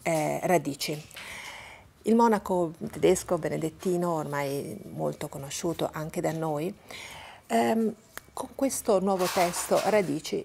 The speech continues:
si interroga e ci interroga sul senso della nostra identità, ovvero, eh, capire la s-, la domanda esistenziale che ci accompagna per l'intera nostra esistenza:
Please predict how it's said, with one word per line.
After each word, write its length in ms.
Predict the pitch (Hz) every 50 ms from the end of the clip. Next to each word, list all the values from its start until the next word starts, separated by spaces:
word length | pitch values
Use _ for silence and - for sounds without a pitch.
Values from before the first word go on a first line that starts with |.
| - -
si 280 | - - - - - 247
interroga 600 | 233 233 - 196 165 156 151 - 156 151 156 -
e 180 | - 208 196 -
ci 220 | - - - 277 254
interroga 680 | 208 175 - - 156 147 160 156 160 160 165 190 180 - -
sul 260 | - - - 233 214
senso 420 | - - 196 180 175 180 - - 185
della 200 | 170 165 165 160
nostra 420 | 160 143 151 - - - 170 156 -
identità, 680 | 180 165 160 151 156 156 - 165 - - 151 165 - - - - - - - - - - - -
ovvero, 540 | 226 220 220 262 269 254 208 185 - - - _ - -
eh, 160 | - - 180
capire 520 | - - 208 - - 196 185 165 156 - - - - - _ _ - - - - -
la 100 | - 175
s-, 140 | - - - -
la 140 | - 190 175
domanda 960 | 165 175 165 170 170 160 160 165 160 156 151 147 147 143 127 131 117 123 123 -
esistenziale 1040 | - 175 - - - - - 175 165 170 - - 214 185 165 156 147 135 131 139 - -
che 160 | - 170 156
ci 120 | - 165
accompagna 680 | 160 - 156 151 160 - - 156 160 156 165 156 147 -
per 140 | - 156 156
l'intera 440 | 156 160 156 143 - 175 160 147 139
nostra 280 | 147 151 143 - -
esistenza: 580 | 165 190 185 - - - 156 151 160 - -